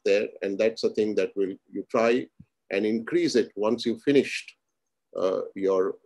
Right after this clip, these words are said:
implantation, uh, in reference to this. So then you'll know that your leg length has also been corrected to a great extent. And now this target angular position that I was talking about. So if you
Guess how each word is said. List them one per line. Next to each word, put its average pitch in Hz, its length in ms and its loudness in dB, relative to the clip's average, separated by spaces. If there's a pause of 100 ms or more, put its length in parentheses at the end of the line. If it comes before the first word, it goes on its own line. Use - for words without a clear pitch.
(120)
implantation, 92 760 -4 (540)
uh, - 220 -4 (760)
in 127 180 4
reference 113 440 0
to 85 100 -6
this. - 380 -8 (280)
So 107 80 0
then 123 160 6
you'll 117 120 4
know 101 200 2
that 95 140 2
your 95 100 2
leg 95 240 0
length 87 300 -4
has - 300 -6 (160)
also 95 300 -4
been 82 200 -8
corrected 80 460 -6
to 76 80 -4
a 69 40 -6
great 76 220 -6
extent. - 340 -16 (1700)
And 110 200 2
now 147 200 4
this 170 240 -4
target 143 500 2
angular 127 380 2
position 120 460 0
that 95 140 0
I 92 60 2
was 92 140 -4
talking 95 300 -2
about. - 280 -8 (280)
So - 380 -2 (160)
if 139 220 -2
you 165 180 -2